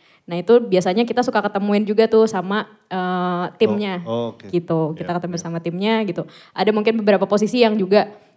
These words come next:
Speaker 1: bakalan butuh, eh, collaborate banyak sama timnya. Jadi dilihat nih kira-kira timnya cocok atau enggak. Bisa jadi itu juga kita suka namainnya peers interview gitu. Jadi ketemu sama timnya juga dari situ. Nah, udah, biasanya sih kita,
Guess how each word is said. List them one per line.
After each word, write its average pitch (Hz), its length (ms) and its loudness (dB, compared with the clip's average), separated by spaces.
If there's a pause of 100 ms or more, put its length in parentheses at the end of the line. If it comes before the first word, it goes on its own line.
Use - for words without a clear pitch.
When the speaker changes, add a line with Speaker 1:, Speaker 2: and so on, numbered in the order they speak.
Speaker 1:
bakalan 196 500 2
butuh, 196 460 -4
eh, 180 560 0
collaborate 190 480 0
banyak 196 240 -2
sama 202 180 -2
timnya. 202 400 -2
Jadi 202 240 2
dilihat 214 220 2
nih 226 100 -4
kira-kira 202 300 -2
timnya 214 180 -6
cocok 185 240 -4
atau 180 160 -4
enggak. 190 300 -2
Bisa 196 160 -8
jadi 190 160 0
itu 208 100 -2
juga 190 380 -4
kita 214 180 -8
suka 202 480 -4
namainnya 190 460 -6
peers 202 260 -2
interview 190 540 -2 (420)
gitu. 165 160 -12
Jadi 175 220 -4
ketemu 175 260 -6
sama 170 320 -10 (140)
timnya 180 260 -4
juga 170 460 -2
dari 160 180 -14
situ. 156 560 -10
Nah, - 80 -16
udah, 196 220 -2
biasanya 202 320 4
sih 262 80 0
kita, 277 140 2